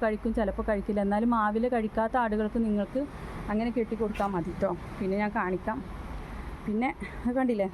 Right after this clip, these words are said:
നമ്മുടെ മൈലാഞ്ചി, മൈലാഞ്ചി കണ്ടില്ലേ? അപ്പോൾ ഇതിപ്പോൾ ഉണങ്ങിയിട്ട് ഇല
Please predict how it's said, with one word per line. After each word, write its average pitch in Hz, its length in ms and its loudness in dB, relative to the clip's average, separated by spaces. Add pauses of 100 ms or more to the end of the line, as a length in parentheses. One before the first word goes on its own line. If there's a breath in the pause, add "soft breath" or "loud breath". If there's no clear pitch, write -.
നമ്മുടെ 214 300 2
മൈലാഞ്ചി, 196 500 0 (840)
മൈലാഞ്ചി 220 460 0
കണ്ടില്ലേ? 185 300 0 (460)
അപ്പോൾ 254 140 0
ഇതിപ്പോൾ 269 300 2 (180)
ഉണങ്ങിയിട്ട് 240 500 2 (180)
ഇല 208 100 2